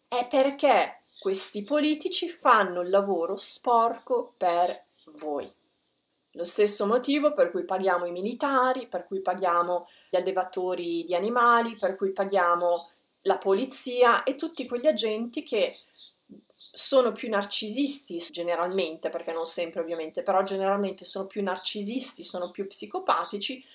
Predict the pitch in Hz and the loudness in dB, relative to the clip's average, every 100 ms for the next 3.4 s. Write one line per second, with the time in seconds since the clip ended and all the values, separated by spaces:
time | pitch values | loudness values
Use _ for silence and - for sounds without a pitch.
0 | - - 208 214 202 196 190 185 208 339 | -8 0 2 4 2 0 -2 -4 -4 -2
1 | 392 - 175 180 - _ _ - 247 330 | -2 0 -2 -6 -10 _ _ -10 -4 2
2 | 302 247 208 220 208 196 202 311 240 202 | 2 2 2 0 0 0 -2 -4 -4 -4
3 | 180 185 247 | -4 -4 -8